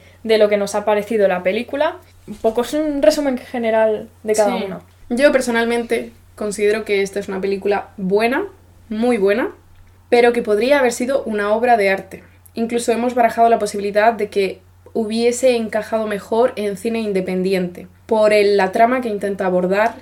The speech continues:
Speaker 2: que al final aborda de la mejor manera que han sabido hacerlo,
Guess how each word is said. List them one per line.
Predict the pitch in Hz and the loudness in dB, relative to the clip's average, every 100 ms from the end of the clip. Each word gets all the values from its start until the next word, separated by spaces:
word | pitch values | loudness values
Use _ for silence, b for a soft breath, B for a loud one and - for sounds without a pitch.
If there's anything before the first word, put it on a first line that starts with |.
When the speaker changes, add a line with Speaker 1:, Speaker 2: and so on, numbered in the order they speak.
| - | -6
Speaker 2:
que | 196 | -4
al | 185 | -4
final | 196 196 202 - | -4 -4 -4 -6
aborda | - 185 190 226 254 320 359 - _ 226 | -6 -2 2 2 2 0 -2 -10 _ -4
de | 202 | -2
la | 196 | 0
mejor | 190 214 | -2 -4
manera | 220 226 220 196 | -2 0 0 -2
que | |
han | 185 | -4
sabido | 180 180 180 | -2 -2 -2
hacerlo, | 180 220 277 415 | -4 -6 -6 -6